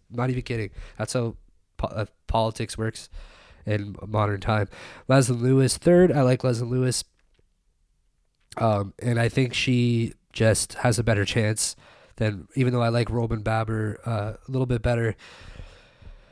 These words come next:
uh, she's just, she's just a better, better politician, even with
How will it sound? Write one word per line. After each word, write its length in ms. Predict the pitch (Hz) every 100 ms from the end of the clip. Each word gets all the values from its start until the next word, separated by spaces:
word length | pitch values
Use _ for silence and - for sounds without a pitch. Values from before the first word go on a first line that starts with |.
| _ -
uh, 280 | 113 117 110
she's 280 | - 123 107
just, 540 | 117 110 - - - - - - _ - -
she's 300 | - 139 120
just 200 | 139 -
a 40 |
better, 460 | 117 120 117 117 - 117 104 - - - -
better 360 | 113 123 123 113
politician, 840 | - 113 107 - 110 104 117 110 101
even 280 | 117 113
with 160 | 110 113